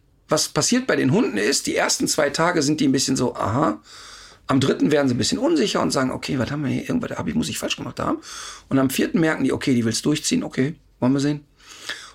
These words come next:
Und dann biete ich draußen, und in der Zeit rede ich übrigens draußen auch nicht mit dem Hund, ne? „Habt ihr noch eine Leine, wir gehen spazieren, gehen wieder nach Hause, fertig.“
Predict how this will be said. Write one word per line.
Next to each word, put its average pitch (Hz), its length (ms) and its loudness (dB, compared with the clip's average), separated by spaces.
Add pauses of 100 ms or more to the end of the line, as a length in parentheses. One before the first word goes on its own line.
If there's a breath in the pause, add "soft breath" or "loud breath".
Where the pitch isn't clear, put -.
Und 127 120 6
dann 202 200 4
biete 240 260 2
ich 185 180 -2
draußen, 175 480 2
und 220 220 4
in 185 80 2
der 226 120 2
Zeit - 240 0
rede 220 100 2
ich - 100 -2
übrigens 180 260 2
draußen 156 300 2
auch 123 80 2
nicht 117 120 2
mit - 120 -2
dem 92 120 -2
Hund, - 180 -4
ne? 220 160 0 (400 loud breath)
„Habt 160 200 0
ihr 156 60 2
noch 123 80 4
eine 127 100 4
Leine, 196 280 2
wir 151 80 2
gehen 143 100 2
spazieren, 160 460 0
gehen 135 120 2
wieder 123 100 2
nach 107 120 2
Hause, 110 220 0
fertig.“ - 380 -6